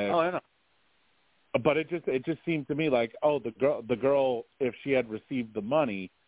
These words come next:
Speaker 2: would have kept it a secret.
Speaker 1: Yeah.
Speaker 2: And the, because she didn't receive money, she's like, "Well, fuck you then. I'm reporting you to the, uh, I'm repor-, I'm reporting you
Speaker 1: Right.
Speaker 2: for raping me."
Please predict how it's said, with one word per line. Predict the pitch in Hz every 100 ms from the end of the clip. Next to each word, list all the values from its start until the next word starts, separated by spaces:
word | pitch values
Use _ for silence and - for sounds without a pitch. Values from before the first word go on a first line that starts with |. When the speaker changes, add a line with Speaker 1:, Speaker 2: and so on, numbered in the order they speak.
| _ _ _ _
Speaker 2:
would | 127 131
have | 120
kept | - 131 -
it | 107
a | 98
secret. | - 110 - 69 - _ _ _ _ _ _ _ _ -
Speaker 1:
Yeah. | 120 113 110 110 76
Speaker 2:
And | 104 98 - _ _ _ _ _ _ _ _
the, | - 117
because | - - 135 131 -
she | 123
didn't | 110 139 131
receive | 120 - 131 113
money, | 107 139 123 104 95 _ - _ -
she's | 123 107
like, | 117 110
"Well, | 123 -
fuck | 123 -
you | 127 120
then. | 110 95
I'm | 101 104
reporting | 104 113 104 101
you | 104 98
to | 107
the, | 92 98 98 95 95 92 92 _ _ _ _ _ _
uh, | 107
I'm | 113
repor-, | 113 127 131
I'm | 113 113
reporting | - 123 113 110
you |
Speaker 1:
Right. | 113 104
Speaker 2:
for | 104
raping | 95 117 - 95
me." | 87 80